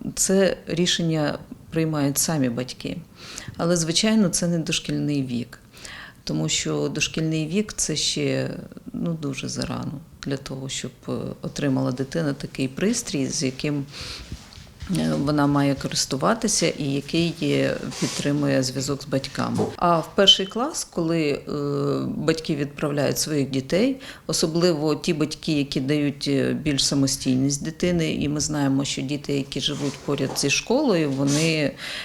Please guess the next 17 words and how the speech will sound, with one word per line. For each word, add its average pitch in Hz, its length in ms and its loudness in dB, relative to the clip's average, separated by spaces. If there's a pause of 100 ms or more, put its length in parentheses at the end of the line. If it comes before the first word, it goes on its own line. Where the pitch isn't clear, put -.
(120)
і 160 100 0
самі 131 400 4
можуть 160 340 2
дойти 180 360 2
до 190 160 2
школи. 208 520 2 (720)
От, 165 500 0 (160)
і 180 160 2
якщо 180 360 4
батьки, 220 380 2
е, 170 360 4
і 170 260 2
якщо 180 280 2
батьки 196 300 4
хочуть, 185 600 0
е, 151 440 2
м, - 600 -2